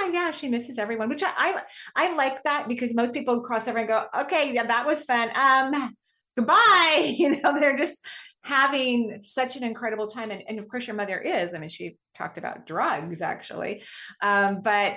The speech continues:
uh, she misses all of you, which is,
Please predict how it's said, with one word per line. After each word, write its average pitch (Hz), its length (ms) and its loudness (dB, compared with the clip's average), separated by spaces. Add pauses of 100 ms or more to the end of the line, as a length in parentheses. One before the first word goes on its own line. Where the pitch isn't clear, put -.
uh, 175 480 0 (300)
she 190 540 -4 (100)
misses 240 480 -4
all 185 160 -4
of 214 140 -6
you, - 120 -12 (120)
which 196 180 -12
is, 202 220 -10